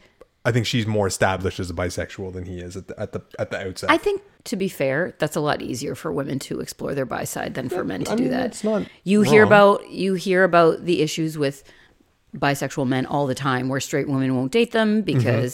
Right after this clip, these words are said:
Speaker 1: Mm-hmm.
Speaker 2: they don't want another dick involved in their relationships, and a lot of people that deny male bisexuality, where it's just the last stop on the way to being gay.
Speaker 1: To gay town.
Speaker 2: And it's,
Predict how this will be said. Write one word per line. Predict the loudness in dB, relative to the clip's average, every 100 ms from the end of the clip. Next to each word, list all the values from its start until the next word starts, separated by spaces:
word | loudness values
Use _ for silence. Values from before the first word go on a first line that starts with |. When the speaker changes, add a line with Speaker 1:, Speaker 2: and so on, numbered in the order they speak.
| -8
Speaker 1:
Mm-hmm. | -6
Speaker 2:
they | -2
don't | -2 -2
want | -6 -4
another | -2 0 0
dick | -2 -2
involved | 2 6 6 4 2
in | 0
their | 0 2
relationships, | 2 2 -2 0 -2 -2 -12 -4
and | -2 0 -2 -6 -20 -20 -20 -18 -2
a | 2
lot | 4 4
of | 2
people | -4 -2 2 4 4 2 -2
that | 0 0 -2 _ -20 _ -14
deny | -2 0 2 4 4 4 2 0 -2
male | 0 2 2
bisexuality, | 2 0 -4 0 2 2 2 2
where | 2 0
it's | -2 -2
just | -4 -4 -12 _ -20 _ _ _ -6
the | -2
last | 0 -2
stop | -2 -4 -2 -4
on |
the | -2
way | 0 2 0 -2
to | -6
being | -4 -2
gay. | 0 4 6 6
Speaker 1:
To | 2
gay | -2 -2
town. | 0 0 -2 -8 _ -4
Speaker 2:
And | 0 2 0 -6 -4
it's, | -4 -4